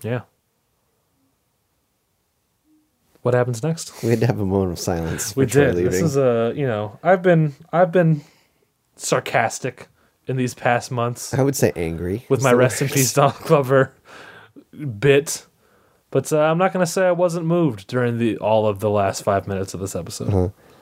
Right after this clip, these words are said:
Speaker 2: The, uh, so the next part is where, uh, oh, so Abed says, and it, it's not like you have to leave, Troy. Uh, you'll just send your clone.
Speaker 1: Yeah.
Speaker 2: Like,
Speaker 1: Yes.
Speaker 2: it, it becomes a big clone gag.
Speaker 1: Yes.
Speaker 2: Uh, and so we get to the goodbyes.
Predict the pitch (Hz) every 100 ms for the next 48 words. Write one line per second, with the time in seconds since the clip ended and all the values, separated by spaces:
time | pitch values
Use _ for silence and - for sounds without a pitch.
0 | _ _ 127 127 120 110 107 95 - _
1 | - - 123 110 113 120 - 120 110 -
2 | 98 - 104 98 95 92 87 85 82 -
3 | _ _ _ 143 117 - - 127 - 117
4 | 123 120 107 - 110 110 101 107 110 107
5 | _ 110 - 123 131 120 117 110 - -
6 | 120 113 107 104 151 135 113 - - 120
7 | 107 107 120 - - 101 95 90 117 120
8 | 117 131 127 131 160 151 95 85 90 _
9 | 127 98 - _ 175 113 110 135 127 135
10 | 127 117 110 101 - 120 110 104 95 92
11 | 87 87 - 98 - - - _ _ _
12 | _ - 110 107 104 - 113 110 - 113
13 | 107 110 113 - 117 123 120 90 95 127
14 | -